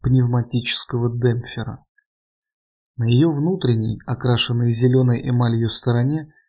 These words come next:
вспыхнула золотом начищенной бронзы фирменная марка С П Б завод Крейтона. В глубине ещё одна дверца, маленькая,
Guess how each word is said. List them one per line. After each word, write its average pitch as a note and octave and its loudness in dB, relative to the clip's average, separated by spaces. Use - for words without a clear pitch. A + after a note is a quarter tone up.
вспыхнула D#3+ -2
золотом C#3 0
начищенной B2+ 0
бронзы C#3 2
фирменная C3 0
марка C3+ -2
С B2+ -2
П A#2+ 2
Б C#3 0
завод B2+ -2
Крейтона. B2+ -4
В A#2 -4
глубине C3+ 0
ещё C#3+ -2
одна A#2 2
дверца, A2+ -2
маленькая, B2 -4